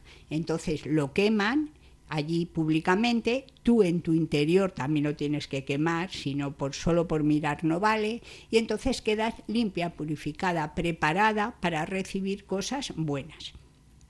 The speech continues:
Entonces, esto se hace en más partes. En Asturias también se queman objetos, pero objetos que sean inservibles o que sean malos y que se aprovecha para eso.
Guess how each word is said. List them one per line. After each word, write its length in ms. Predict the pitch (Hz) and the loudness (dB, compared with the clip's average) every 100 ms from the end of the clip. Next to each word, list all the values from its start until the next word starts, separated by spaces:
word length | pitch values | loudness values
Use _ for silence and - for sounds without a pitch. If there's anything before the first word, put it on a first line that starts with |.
| - - - - - | -20 -20 -20 -12 -2
Entonces, 960 | 156 151 160 160 - 175 170 170 156 - | 0 0 0 0 0 2 2 0 -2 2
esto 280 | 220 - 240 | 2 2 0
se 120 | 233 | -2
hace 200 | 214 190 | -2 0
en 120 | 170 | 2
más 200 | 156 156 | 2 0
partes. 480 | - 156 - 143 - | -6 -8 -8 -10 -4
En 140 | 151 | -2
Asturias 600 | 147 - 196 196 180 180 | -4 -2 -2 0 0 -2
también 560 | - 151 165 165 160 160 | -2 0 0 2 2 0
se 280 | - 160 147 | 0 -4 0
queman 440 | 170 160 156 151 | 2 4 4 4
objetos, 640 | 135 - 214 214 190 208 | 2 0 0 0 0 -2
pero 240 | - 170 156 | -2 -4 -4
objetos 640 | 147 - 180 - 170 165 - - - - - - | -6 -4 -4 -2 -4 -6 -10 -16 -16 -18 -12 -2
que 160 | 151 | 0
sean 880 | - 175 160 156 151 147 143 143 160 151 | 2 2 2 2 2 2 2 0 -2 2
inservibles 840 | 160 - 147 180 254 220 208 208 | 2 2 -2 0 2 2 0 0
o 120 | 156 | -4
que 140 | - 139 | -4 -6
sean 400 | - 156 147 151 | -4 -4 -2 0
malos 540 | 175 226 208 202 196 | 0 0 0 -2 -4
y 40 | 170 | -6
que 140 | 151 | -6
se 160 | - 143 | -4 -4
aprovecha 640 | 135 139 143 180 - 151 | -6 -6 -4 -4 -6 -8
para 260 | 139 131 165 | -8 -6 -4
eso. 340 | 226 - 196 | -4 -2 -6